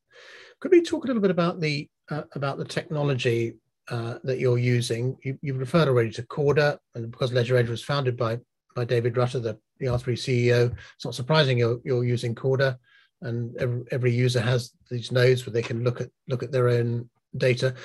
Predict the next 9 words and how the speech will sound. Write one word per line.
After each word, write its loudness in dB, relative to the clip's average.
But -4
what -2
other 0
technologies 2
are -2
you, -2
are 0
you 0
using 0